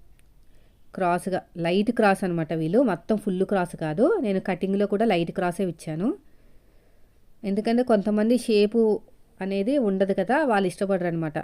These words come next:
ఫుల్ క్రాస్ అనేది. చూసారా, ఇలాగ అడ్జస్ట్ చేసుకుంటూ కటింగ్ చేసేసుకోవాలి. ఇలా నీట్‌గా కట్ చేసేసుకోండి.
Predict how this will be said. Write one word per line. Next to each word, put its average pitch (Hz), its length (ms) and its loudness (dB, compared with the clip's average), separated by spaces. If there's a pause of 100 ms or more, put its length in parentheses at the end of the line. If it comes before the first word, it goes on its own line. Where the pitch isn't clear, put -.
ఫుల్ 175 280 -4
క్రాస్ 160 300 -4
అనేది. 160 300 -2 (760)
చూసారా, 226 360 -2
ఇలాగ 185 260 2 (120)
అడ్జస్ట్ 190 360 -6
చేసుకుంటూ 208 460 -2 (240)
కటింగ్ 185 320 -2
చేసేసుకోవాలి. 151 640 -6 (4000)
ఇలా 170 180 -4
నీట్‌గా 190 420 -2
కట్ 214 200 -2
చేసేసుకోండి. 147 580 -8